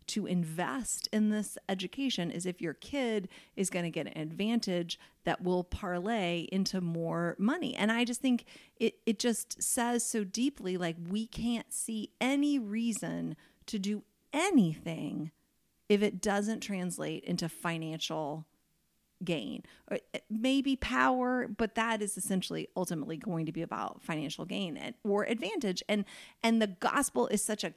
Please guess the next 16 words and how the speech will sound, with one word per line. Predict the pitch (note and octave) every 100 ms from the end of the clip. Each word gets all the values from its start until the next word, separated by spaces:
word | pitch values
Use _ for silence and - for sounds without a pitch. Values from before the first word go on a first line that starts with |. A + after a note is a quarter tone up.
| _ _ _ _
counter | - B3+ A#3+ A#3+ B3+ A3 A3 G#3+ - _ _ _ _ -
message | F#3+ F3+ - - - -
to | E3+
that. | E3+ -
Like, | F#3 E3+ -
if, | F#3 - -
if | F3+ -
the | F3
center | - C#4+ C#4
of | A3+
the |
gossip, | - F3+ F#3+ - F3+ -
gospel | F#3+ F#3+ - -
is | E3+ -
the |
cross, | - - A#3 D#3 E3